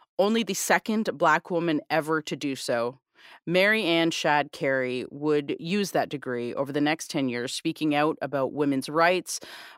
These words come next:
but would fall ill due to cancer and pass away in eighteen ninety-three.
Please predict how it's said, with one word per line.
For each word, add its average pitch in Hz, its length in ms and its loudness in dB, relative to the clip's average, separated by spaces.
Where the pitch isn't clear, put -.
but 190 160 6
would 180 140 -2
fall 196 380 4
ill 147 320 2
due 147 160 -4
to 147 80 -4
cancer 147 500 -2
and 151 220 -2
pass 156 340 4
away 139 460 0
in 139 180 -2
eighteen 135 380 -4
ninety-three. 120 640 -6